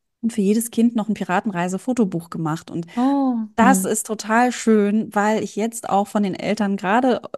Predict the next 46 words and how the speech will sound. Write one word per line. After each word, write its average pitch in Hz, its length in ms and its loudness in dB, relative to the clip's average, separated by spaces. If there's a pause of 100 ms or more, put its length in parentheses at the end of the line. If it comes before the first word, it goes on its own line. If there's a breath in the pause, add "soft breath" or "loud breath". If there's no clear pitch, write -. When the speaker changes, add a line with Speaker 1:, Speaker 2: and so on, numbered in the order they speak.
Speaker 1:
gestern 208 280 -2
Abend 208 280 2
noch 202 140 -2
und 190 120 -6
heute 208 360 -2 (320 loud breath)
noch 208 100 -4
die 208 120 -2
Rückmeldung 208 480 2
bekommen 185 320 -4
habe, 190 160 -6
wie 214 140 -4
toll 269 360 2
das 294 220 -4
war, 202 400 0
da 202 100 -2
noch 202 100 -4
mal 202 140 -2
reinzugucken, 226 720 -2
weil 214 120 0
die 226 80 -14
Kinder 285 320 0
dadurch 214 540 -2 (460 loud breath)
einfach 233 320 2
noch 208 120 4
mal 214 140 6
erzählt 330 420 6
haben, 202 260 8
noch 226 140 4
mal 240 140 2
mehr 233 260 6
Speaker 2:
Mhm. 190 40 2
Speaker 1:
erzählt 202 420 0
haben 196 260 -4
und 226 60 -6
ganz 269 280 -2
viele 269 160 0
Erinnerungen 233 460 0
geteilt 165 500 -6
haben. 156 240 -4
Und 180 100 -4
das 247 160 2
ist 285 140 -2
ein 226 80 2
Learning 214 280 2
für - 140 -8
mich, 190 240 -4